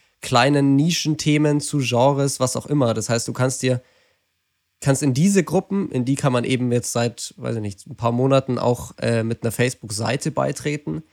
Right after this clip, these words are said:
Du kannst dir da genau diese Gruppen raussuchen, im Sinne von,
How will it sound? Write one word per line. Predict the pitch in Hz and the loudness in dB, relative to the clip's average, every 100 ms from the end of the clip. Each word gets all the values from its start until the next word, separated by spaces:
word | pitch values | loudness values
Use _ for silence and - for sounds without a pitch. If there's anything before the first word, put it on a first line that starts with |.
| _ _ _ - | _ _ _ -10
Du | 117 | 0
kannst | 147 139 | 0 0
dir | |
da | 120 131 | 0 0
genau | 131 123 143 | 2 2 2
diese | 147 165 175 147 | 0 -2 0 0
Gruppen | 135 175 139 | 0 0 0
raussuchen, | 127 131 165 - 110 - 147 | 2 2 2 -2 -4 -4 -6
im | - 127 | -2 0
Sinne | 117 151 147 | 4 4 4
von, | - 127 123 | 4 2 2